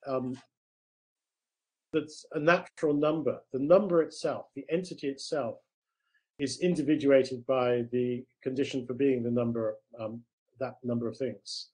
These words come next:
Um, that's a state, that's a, that's a constitutive statement about a certain entity, about the number one, the number zero. Similarly, about the property of metaphysical necessity, when I give an account of that in terms of,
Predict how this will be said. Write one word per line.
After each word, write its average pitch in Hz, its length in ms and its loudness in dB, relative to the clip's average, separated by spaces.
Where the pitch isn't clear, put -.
Um, 117 220 -6
that's 220 320 6
a 196 60 -2
state, 190 340 10
that's 180 280 4
a, 165 180 12
that's 175 320 4
a 160 180 10
constitutive 208 580 2
statement 139 420 6
about 139 280 4
a 131 60 -4
certain 135 240 4
entity, 123 320 -4
about 123 240 0
the 135 80 -2
number 160 180 2
one, 135 280 6
the 123 140 0
number 117 140 -2
zero. 120 400 2
Similarly, 160 400 4
about 143 240 4
the 123 80 -16
property 147 320 0
of 123 80 0
metaphysical 127 480 0
necessity, 131 540 2
when 135 160 4
I 135 40 4
give 131 140 2
an 123 80 -2
account 135 320 -2
of 120 60 -6
that 127 240 0
in 117 80 -16
terms 120 340 -4
of, 110 140 -6